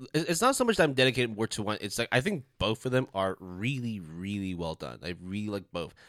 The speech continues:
I just feel that for the purpose of getting an anime adaptation, I would like to see Goodbye Eri more as opposed to Look Back. I think Look Back, whilst it's a great story, is best told as a manga. I just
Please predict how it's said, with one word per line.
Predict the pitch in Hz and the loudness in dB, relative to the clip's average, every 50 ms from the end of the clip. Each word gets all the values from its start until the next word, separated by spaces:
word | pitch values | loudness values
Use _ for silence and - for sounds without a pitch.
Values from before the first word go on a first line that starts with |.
| - - - - | -20 -14 -4 0
I | 98 104 | 2 2
just | 101 113 117 113 - | 2 2 0 0 0
feel | - 135 139 131 | 2 2 2 4
that | 120 - - - | 2 -2 -4 -2
for | - 107 104 - - - | -2 -2 -2 -2 -4 -8
the | - 110 110 98 | -10 -10 -10 -6
purpose | - 110 107 104 113 104 - | -2 -2 -2 0 0 -2 -2
of | 101 95 85 _ _ _ _ _ _ _ _ - | -2 -4 -6 _ _ _ _ _ _ _ _ -2
getting | 113 113 110 113 107 | 2 2 2 2 0
an | 104 104 - _ - | -2 -8 -10 _ -4
anime | 90 95 98 107 110 117 120 - - | -2 -2 0 0 -2 -2 -4 -2 -2
adaptation, | 113 117 131 135 135 135 143 139 147 - - 170 165 - | -4 -2 -4 -4 -6 -4 -4 -4 -4 -6 -6 -8 -6 -2
I | - 104 | 0 0
would | 104 104 | 0 0
like | 95 95 107 110 - | -2 -2 -4 -4 -4
to | 107 | -6
see | 98 - - - 104 98 101 95 - - | -6 -6 -6 -4 -4 -4 -4 -4 -6 -6
Goodbye | - 101 - - 95 92 87 - _ - | -6 -6 -4 -2 -2 -2 -2 -4 _ -10
Eri | - 85 87 92 107 120 131 | -6 -6 -4 -4 -4 -6 -6
more | 156 160 151 151 156 165 175 175 - | -6 -6 -6 -6 -6 -6 -6 -6 -6
as | 98 98 | -6 -6
opposed | 92 - - 95 95 - | -4 -4 -2 -2 -4 -4
to | - 85 | -6 -8
Look | 82 85 90 82 _ - | -8 -8 -8 -8 _ -6
Back. | 82 78 71 - | -4 -4 -4 -4
I | 87 | -4
think | 101 117 - - - _ _ _ _ _ - - - | -4 -4 -6 -8 -20 _ _ _ _ _ -18 -4 2
Look | 127 156 - _ | 2 2 2 _
Back, | - 135 147 175 - - - _ - | 2 4 4 4 2 -2 -10 _ -2
whilst | - 107 117 110 - | 4 4 4 4 2
it's | 117 - | -2 -6
a | 104 | -6
great | 87 - 104 110 101 82 | -6 -2 -4 -2 -2 -2
story, | - - - - 92 95 104 120 143 165 - _ _ _ - | -2 -4 -2 -2 -2 -2 -2 -2 -4 -6 -8 _ _ _ -6
is | 98 104 92 | -4 -4 -4
best | 87 85 104 104 - - _ _ _ _ - | -2 0 0 2 0 -2 _ _ _ _ -10
told | - - 110 107 104 98 92 90 - _ _ _ _ _ - | -2 2 4 4 4 4 2 0 -4 _ _ _ _ _ -2
as | 92 95 95 95 85 - _ _ _ | 0 2 2 0 -2 -6 _ _ _
a | - 90 | -6 -6
manga. | 85 80 87 85 85 87 90 92 80 80 73 71 80 90 _ _ _ _ _ _ _ _ _ _ | -6 -6 -4 -2 -2 -2 -2 -4 -6 -6 -6 -6 -8 -10 _ _ _ _ _ _ _ _ _ _
I | - 101 104 107 | 0 2 2 2
just | 98 - - 123 120 - - | 2 -2 -2 -2 -2 -2 -4